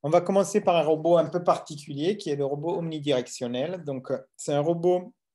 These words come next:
comme ceci. Euh, avec, euh, ici, ce que j'aimerais bien vous montrer en particulier, c'est la forme des roues. Donc, vous avez des roues qui ont, euh, chaque roue a aussi, euh,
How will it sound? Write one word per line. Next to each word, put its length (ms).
comme 180
ceci. 540
Euh, 360
avec, 440
euh, 960
ici, 440
ce 220
que 300
j'aimerais 420
bien 400
vous 680
montrer 400
en 100
particulier, 720
c'est 380
la 180
forme 240
des 80
roues. 260
Donc, 220
vous 220
avez 240
des 140
roues 260
qui 240
ont, 380
euh, 40
chaque 280
roue 200
a 240
aussi, 460
euh, 460